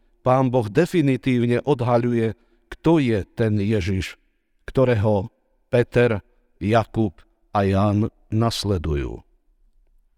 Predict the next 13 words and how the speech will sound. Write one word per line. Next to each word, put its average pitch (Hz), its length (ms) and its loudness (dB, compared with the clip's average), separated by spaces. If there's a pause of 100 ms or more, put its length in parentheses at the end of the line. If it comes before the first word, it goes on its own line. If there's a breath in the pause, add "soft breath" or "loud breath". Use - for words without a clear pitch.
(100)
Bratia 107 480 0
a 92 60 0
sestry, 110 500 0 (1600)
možno, 151 640 2
že 131 240 0
aj 131 240 0
my, 117 240 -2 (880)
ktorí 139 320 0
toho 127 240 2
z 101 160 -2
Biblie 135 480 0
dosť 123 480 -2
poznáme, 110 720 -2